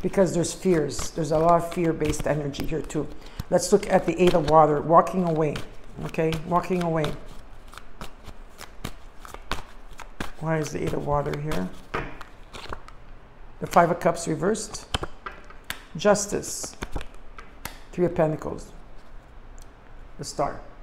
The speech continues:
There's a wish that's gonna be granted here. There's c-, some closure in a situation. Maybe someone walked away from you, you walked away.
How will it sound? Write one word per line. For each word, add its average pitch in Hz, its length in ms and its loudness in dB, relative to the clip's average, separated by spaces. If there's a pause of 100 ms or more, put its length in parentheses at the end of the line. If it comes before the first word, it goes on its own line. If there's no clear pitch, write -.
(160)
There's 160 120 -6
a 196 60 4
wish 220 180 4
that's 175 200 2
gonna - 120 -4
be 151 100 -2
granted 143 440 -4
here. 131 220 -4 (800)
There's 170 200 0
c-, - 160 -4
some 180 220 0
closure 202 640 6
in 180 100 0
a 170 40 2
situation. 180 760 0 (180)
Maybe 160 160 0
someone 170 320 0
walked 170 220 0
away 165 260 4
from 165 280 -2
you, 170 100 0
you 160 180 -2
walked 170 260 4
away. 165 220 0